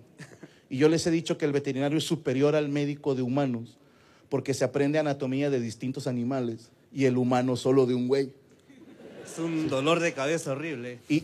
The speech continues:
Speaker 1: y tus pacientes no les puedes preguntar qué les duele, ¿no?
Speaker 2: <laughs> Ellos sí.
Speaker 1: ¿Cómo haces para diagnosticar a un perro entonces, güey?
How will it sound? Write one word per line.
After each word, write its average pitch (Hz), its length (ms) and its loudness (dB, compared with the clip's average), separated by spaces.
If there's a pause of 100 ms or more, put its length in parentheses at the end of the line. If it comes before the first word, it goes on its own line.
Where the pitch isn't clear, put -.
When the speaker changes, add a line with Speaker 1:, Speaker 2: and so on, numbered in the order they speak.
Speaker 1:
y 165 40 2
tus 156 200 -2
pacientes 160 540 0
no 151 100 0
les 147 140 -2
puedes 147 240 -6
preguntar 131 500 -2
qué 139 140 -10
les 120 200 -8
duele, 131 320 -4 (140)
¿no? 135 80 -10 (680)
Speaker 2:
<laughs> - 40 -4 (1300)
Ellos 147 400 -4
sí. 160 140 -12
Speaker 1:
¿Cómo 370 240 10
haces 381 280 10
para 302 260 12
diagnosticar 254 640 4
a - 20 2
un 269 160 2
perro 240 260 0
entonces, 214 440 -8
güey? 180 100 -16